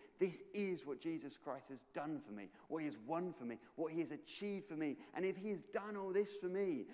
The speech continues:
to make me blind and see-, then seeing, then he can do it to that brother or sister of mine who hates Jesus, to that friend or neighbor of mine who wants nothing to do with, to do with it, to that school fellow or work fellow who just doesn't care.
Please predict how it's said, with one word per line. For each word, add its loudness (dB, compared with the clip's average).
to -6
make 2
me 2
blind 0
and -2
see-, -8
then 0
seeing, 2
then 4
he 2
can 2
do 6
it 2
to -6
that -4
brother 4
or 0
sister -4
of -4
mine 2
who 6
hates -2
Jesus, 0
to -10
that -2
friend 0
or 0
neighbor 2
of -4
mine 0
who 0
wants -2
nothing -4
to -14
do 2
with, -8
to -2
do 8
with 4
it, -6
to -4
that 4
school 0
fellow 2
or 2
work 0
fellow -2
who 0
just -4
doesn't -6
care. -4